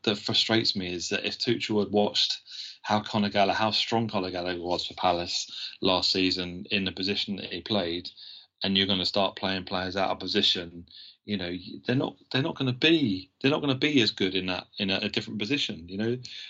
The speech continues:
Um, um, some players, yeah, you know, they're utility players, and,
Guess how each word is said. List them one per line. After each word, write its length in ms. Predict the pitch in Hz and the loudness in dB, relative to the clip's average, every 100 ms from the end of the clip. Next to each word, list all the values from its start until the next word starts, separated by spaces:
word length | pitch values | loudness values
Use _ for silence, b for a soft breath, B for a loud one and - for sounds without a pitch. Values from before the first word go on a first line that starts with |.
| B | B
Um, 240 | - 104 104 _ _ - | -4 -2 -2 _ _ 0
um, 220 | 107 104 | 2 4
some 240 | - 143 | 4 4
players, 420 | 135 135 139 120 | 4 2 2 2
yeah, 200 | 135 139 | 4 4
you 320 | 98 92 104 101 | 2 2 4 4
know, 180 | 95 101 | 4 -2
they're 120 | 101 101 | -4 -2
utility 600 | 104 101 - 123 110 104 | -2 -2 -2 -2 -2 -4
players, 560 | 90 82 80 82 - | -6 -6 -6 -4 -2
and, 240 | 95 90 | -2 -4